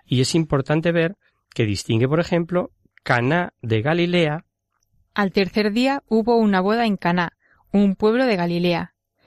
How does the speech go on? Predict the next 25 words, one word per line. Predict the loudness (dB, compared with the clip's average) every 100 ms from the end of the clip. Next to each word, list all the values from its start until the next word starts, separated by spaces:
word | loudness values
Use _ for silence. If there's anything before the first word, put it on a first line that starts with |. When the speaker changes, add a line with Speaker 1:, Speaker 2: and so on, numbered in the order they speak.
| _
Speaker 2:
La | -4 0
madre | 0 0 0
de | -2
Jesús | -4 -6 -4 -4 -4
estaba | -4 -2 -2
allí. | -2 -4 -10 _ _
Speaker 1:
Porque | 0 0 0
efectivamente | -4 -4 -2 0 0 0 0 -2 -4
existía | -2 -4 0 2 4 2
otra | 0 -2 -4
Caná, | -4 -2 -2 -6 _ _ _ _ -2
en | 0
el | 0
territorio | -2 -4 -2 -2 0 0
de | 0
Aser. | -2 -6 -10 -12 _ _ _ _ _ _ _ _ _ -20 -4
Distingue | -2 0 0 2 2 -2 _
claramente | -4 -2 0 -2 -2 -2
también | 0 0 -2 -2
dos | -4 -2 -2
Betanias. | -4 -4 -2 -2 -2 -4 -8 -12 _ _ _ _ -20 -20 -8
La | -4
aldea | -2 0 0
de | 2 0
Transjordania, | 0 -2 -2 -2 0 2 2 0 -2